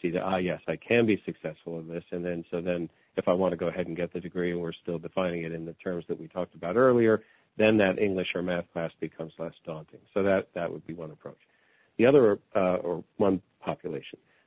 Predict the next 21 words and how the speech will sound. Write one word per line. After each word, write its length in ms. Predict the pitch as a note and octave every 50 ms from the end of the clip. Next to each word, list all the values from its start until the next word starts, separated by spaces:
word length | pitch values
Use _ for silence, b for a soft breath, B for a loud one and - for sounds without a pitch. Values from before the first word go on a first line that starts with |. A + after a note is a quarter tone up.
| - A#2
The 60 | B2
other 160 | C#3 D#3 D3
population 640 | - B2 G2+ - F#2+ F2+ F2 F2 E2+ - - F2 E2+
might 200 | F2 F2+ E2+ -
be, 300 | - F2+ F2 E2+ F2 - _ _ _ _ _ _ -
uh, 140 | F#2 F2 - _ _ _ _
people 260 | - A2+ F#2 - F#2
like 300 | F#2 F2+ F2+ E2+ - - _ _ _ _ _ -
I 160 | A#2+ C#3+ F3 D3+
was, 340 | E2 C2+ - E2+ A#2 C3 C3+ - _ _ _ _ _ _
who 400 | _ - A2+ A2 G#2+ G#2 G2+ F#2+
were, 580 | F#2+ G2 G2 G2 G2 G2 F#2+ F#2+ G2 G2 F#2+ - _ _ _ _ _ _ _ _ _ _ _ _ _ -
uh, 160 | G2 G2 G2 F#2+ - -
certain 460 | - G3+ G3+ F3+ - G#2+ F#2 F#2+ A2 - _ _ -
in, 260 | G#2 G2+ G2+ G2 F#2+
when 240 | F#2+ G2+ G#2 F#2+ F#2+
they 140 | G2 F#2+ F#2
were 240 | F#2 F#2+ F#2+ F#2+ F#2+
in 100 | F#2 F2+
their 240 | F#2 F#2 F2+ F2 - _ _ -
late 220 | G#2 G2 F#2+ F2+